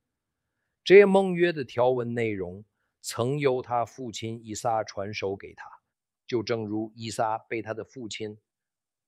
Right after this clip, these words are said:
亚伯拉罕所教导的那样。内容如下：希伯来人将生养众多，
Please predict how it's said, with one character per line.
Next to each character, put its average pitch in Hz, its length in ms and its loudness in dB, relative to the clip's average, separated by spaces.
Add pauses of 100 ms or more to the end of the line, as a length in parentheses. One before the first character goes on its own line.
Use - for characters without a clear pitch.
(160)
亚 123 220 12
伯 117 200 0
拉 120 180 4
罕 117 300 0
所 95 340 -12
教 117 400 2
导 117 240 -6
的 92 120 -16
那 87 100 -20
样。 80 120 -20 (1040)
内 131 160 2
容 113 220 0
如 101 160 -4
下： 113 340 -2 (220)
希 147 240 -6
伯 135 200 0
来 113 140 4
人 110 260 0
将 110 300 -4
生 110 240 -6
养 107 220 -4
众 104 180 -8
多， 104 400 -4